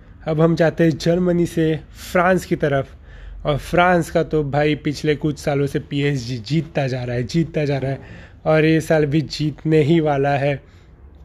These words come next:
एम्बापे, नेमार, कवानी, एंहेल डी मारिया,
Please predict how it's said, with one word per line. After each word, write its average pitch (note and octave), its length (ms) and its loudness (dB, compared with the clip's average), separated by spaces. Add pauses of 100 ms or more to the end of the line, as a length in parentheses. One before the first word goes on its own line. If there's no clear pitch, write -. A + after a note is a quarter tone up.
(400)
एम्बापे, D#3 600 4
नेमार, D3 600 2
कवानी, C#3+ 840 0 (600)
एंहेल D#3 340 4
डी D3+ 120 2
मारिया, C#3 460 0